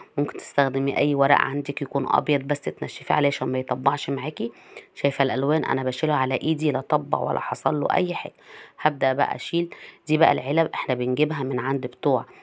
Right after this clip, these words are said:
الحاجات الاكياس، دي علب بيبيعوها فيها. العلبة الصغيرة دي بتتباع في المحلات مية وخمسين جرام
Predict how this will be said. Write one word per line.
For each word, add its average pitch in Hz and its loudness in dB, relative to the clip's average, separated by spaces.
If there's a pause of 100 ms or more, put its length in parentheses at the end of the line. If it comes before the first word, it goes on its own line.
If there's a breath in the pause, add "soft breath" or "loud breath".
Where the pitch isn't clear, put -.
(280 loud breath)
الحاجات 131 0
الاكياس، 170 2
دي 135 0
علب 139 0
بيبيعوها 127 2
فيها. 170 0 (1200 loud breath)
العلبة 147 0
الصغيرة 135 0
دي 139 0
بتتباع 135 2
في 135 0
المحلات 131 0 (120)
مية 147 4
وخمسين 143 2
جرام 170 6